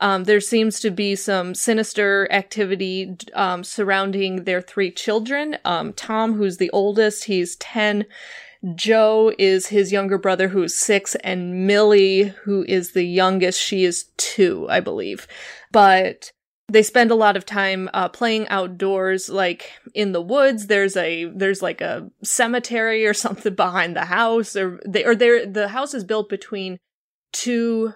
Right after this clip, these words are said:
church buildings. One is basically in ruins. The other one is functioning.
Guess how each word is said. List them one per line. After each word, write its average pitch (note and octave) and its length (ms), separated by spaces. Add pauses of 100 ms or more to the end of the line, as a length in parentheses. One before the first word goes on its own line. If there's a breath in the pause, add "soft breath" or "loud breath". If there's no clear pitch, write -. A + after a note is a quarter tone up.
(140)
church G3+ 360
buildings. D#3 480
One A3+ 320
is G3 240
basically G3 520
in E3+ 180
ruins. E3+ 400
The F3+ 100
other F#3 180
one F#3+ 220
is F3 200
functioning. F3 640